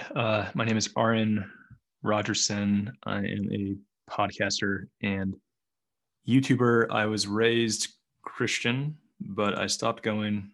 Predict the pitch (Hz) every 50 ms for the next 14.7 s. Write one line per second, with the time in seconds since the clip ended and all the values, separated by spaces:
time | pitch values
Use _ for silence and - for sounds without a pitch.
0 | _ _ - 101 98 98 101 101 98 - - - - 107 101 101 101 - 104 101
1 | 101 104 117 123 127 - - _ - _ - - 98 92 101 95 101 101 101 107
2 | 101 101 98 101 101 104 98 101 104 98 98 95 95 - - _ - 104 98 101
3 | 95 95 101 95 95 92 - - 98 101 98 98 - - - - 107 104 - 110
4 | 113 107 110 104 101 101 - - - - - - - - - - - - 131 131
5 | 123 120 113 - 120 120 110 110 110 110 107 107 107 - - 104 104 101 - 104
6 | 104 - - 104 101 98 95 95 - - _ _ _ _ 104 104 104 104 104 101
7 | 101 101 101 101 - - _ - - - _ _ _ _ _ _ _ - - -
8 | - 123 123 135 131 - 202 - - 120 123 123 135 123 120 117 117 - 117 107
9 | 101 107 101 101 - - 107 101 101 98 92 - - - - _ _ _ _ _
10 | _ _ _ _ _ _ _ _ _ _ _ _ _ _ _ _ _ - - -
11 | 107 104 101 98 98 - - 107 104 101 95 95 - - 107 101 98 98 98 92
12 | - - - - 101 98 104 101 98 92 95 95 98 - - - - 104 98 -
13 | 101 92 - - 110 98 98 95 101 98 98 95 90 - - - 95 101 95 -
14 | 98 98 95 95 - 98 98 98 95 95 - - -